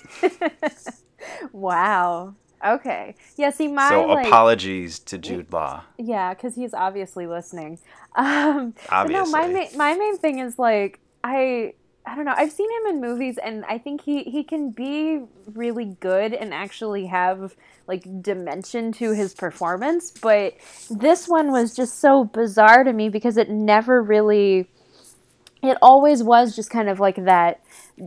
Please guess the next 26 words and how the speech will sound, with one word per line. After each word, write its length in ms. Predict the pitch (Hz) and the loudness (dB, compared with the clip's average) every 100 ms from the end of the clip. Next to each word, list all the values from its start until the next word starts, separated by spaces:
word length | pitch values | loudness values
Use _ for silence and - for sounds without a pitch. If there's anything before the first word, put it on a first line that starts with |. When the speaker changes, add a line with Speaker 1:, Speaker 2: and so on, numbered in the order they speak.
| - - 214 | -14 -10 -10
Speaker 1:
It 160 | - 240 | 0 0
was 100 | 233 | 0
supposed 240 | 220 269 - | 4 4 6
to 80 | |
be 100 | 233 214 | 2 8
that, 220 | 185 185 | 8 8
like, 240 | 196 180 | 4 4
dashing 460 | 196 175 185 202 180 | 6 8 8 4 0
Han 240 | 185 185 | 2 2
Solo 460 | 180 190 185 185 175 | 4 4 6 6 4
sort 300 | - 190 175 | 2 2 2
of 120 | 170 | 0
hero, 420 | 196 190 180 170 | 2 4 6 4
like, 200 | 165 170 | 4 2
"I'm 220 | - 233 220 | 2 0 2
a 80 | |
womanizer 840 | 214 262 233 214 196 190 185 175 170 | 2 2 4 2 2 2 0 0 -2
and 80 | 165 | 0
I'm, 680 | 220 220 220 220 214 214 - - _ _ | 2 4 2 0 -4 -8 -12 -20 _ _
I 100 | - | 0
do 180 | 208 240 | 2 2
whatever," 460 | 220 226 247 202 190 | 4 8 10 8 4
but, 180 | 196 - | 4 6
like, 420 | 202 180 170 - - | 6 6 2 -6 -14
he 200 | 226 269 | -6 -4
never, 960 | 247 240 240 247 277 262 247 233 - | -2 2 4 6 6 6 4 2 -2